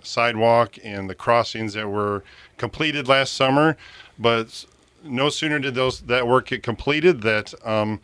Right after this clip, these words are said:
we realized, uh, with a lot of public, uh, comment that there was some sight distance issues and some safety issues. And so M dot has been responsive. Uh, they are working on it. They've,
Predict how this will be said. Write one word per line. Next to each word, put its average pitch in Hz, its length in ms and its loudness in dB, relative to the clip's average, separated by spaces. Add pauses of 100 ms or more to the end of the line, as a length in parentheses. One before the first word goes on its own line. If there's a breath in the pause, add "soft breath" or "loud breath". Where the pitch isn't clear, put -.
(640 loud breath)
we 113 240 -6
realized, 123 800 2
uh, 107 160 -2
with 113 240 -2
a 113 60 4
lot 117 180 6
of 117 120 0
public, 120 560 0
uh, 104 220 0
comment 135 520 2
that 107 380 -2
there 110 160 -4
was 107 200 -2
some 104 160 -4
sight 127 280 0
distance 135 380 -4
issues 147 420 -4
and 107 100 -6
some 95 160 -10
safety 127 400 -4
issues. 160 460 -2 (420 loud breath)
And 107 120 -4
so 110 180 -2
M 135 200 0
dot 139 260 6
has 123 240 0
been 131 180 -4
responsive. 123 880 -2 (480 loud breath)
Uh, 104 160 0
they 107 160 -2
are 117 160 6
working 120 420 -2
on 120 180 4
it. 120 180 -4
They've, 101 440 -8